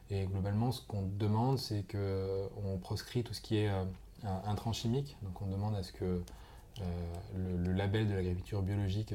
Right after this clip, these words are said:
soit, soit suivi par ces agriculteurs. Euh, et ensuite, il y a d'autres, euh, d'autres critères sur, euh, la conservation des sols, euh, sur, euh, les infrastructures naturelles, euh, que ce soit des haies, des bois, des points d'eau, euh, et, euh,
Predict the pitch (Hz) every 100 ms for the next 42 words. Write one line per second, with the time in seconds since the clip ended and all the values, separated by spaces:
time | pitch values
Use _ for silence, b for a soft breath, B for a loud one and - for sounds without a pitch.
0 | 90 - 98 95 90 85 87 90 - 101
1 | - 104 107 107 90 - 101 92 90 85
2 | 98 117 127 - B B B B - 95
3 | 92 90 98 95 98 127 117 98 92 107
4 | - 104 98 98 - B B B - 110
5 | 110 - 110 123 123 113 - 104 107 104
6 | 104 - - 104 107 - 110 107 - 120
7 | 120 107 - - - 95 95 95 92 92
8 | 90 90 90 90 90 - - 104 107 104
9 | 92 - - 101 95 104 98 98 98 104
10 | - 104 - 104 113 110 - 107 117 120
11 | 113 - 101 90 - - 98 98 104 101
12 | 104 98 92 95 101 101 92 - 98 107
13 | - B B B B - 87 87 87 87
14 | 90 - 101 104 104 95 92